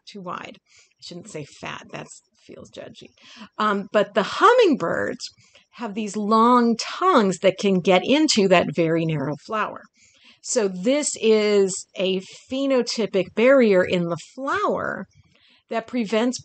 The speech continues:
transfer of sperm from the wrong kinds of flowers. So that's a way that a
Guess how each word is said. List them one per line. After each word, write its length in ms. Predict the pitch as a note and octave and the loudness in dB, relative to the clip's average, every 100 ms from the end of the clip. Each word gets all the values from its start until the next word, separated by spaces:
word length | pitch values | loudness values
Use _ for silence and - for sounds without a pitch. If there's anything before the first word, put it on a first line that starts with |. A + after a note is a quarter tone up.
| _ | _
transfer 520 | - G#3+ G3+ - G3 | -8 -4 -4 -2 -2
of 180 | F#3+ F3+ | 0 -2
sperm 560 | - - - D#4+ G#3 G3+ | 0 0 4 4 6 4
from 240 | G#3 G3+ | 4 4
the 120 | F#3+ | 4
wrong 340 | E3 F#3 F#3+ F#3+ | 6 6 6 4
kinds 400 | - F#3 E3+ D#3 | 0 -2 -2 -4
of 80 | C#3 - | -8 -14
flowers. 600 | B2 B2+ - - - - | -16 -16 -18 -20 -20 -20
So 180 | - F3 | -18 -12
that's 360 | F#3+ F3 F3 | -8 -6 -6
a 40 | F#3+ | -4
way 140 | E3+ | -4
that 140 | E3+ | -4
a 80 | E3 | -8